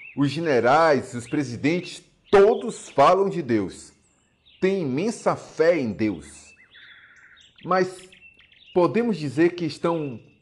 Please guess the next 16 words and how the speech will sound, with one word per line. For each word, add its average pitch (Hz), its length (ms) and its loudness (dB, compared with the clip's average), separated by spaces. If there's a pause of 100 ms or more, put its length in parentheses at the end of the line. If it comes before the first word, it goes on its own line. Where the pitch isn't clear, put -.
(540)
colaborando, 131 760 0 (360)
fazendo 131 520 0
algo 127 480 2
para 131 220 2
que 135 180 -4
o 123 140 -2
homem 143 400 0
tenha 160 680 -2 (240)
uma 127 160 -2
vida 123 220 -4
melhor? 110 420 0 (1700)
As 139 200 -2
pessoas 135 880 0 (420)
que 311 160 2
dizem 131 420 -4
acreditar 123 1080 -4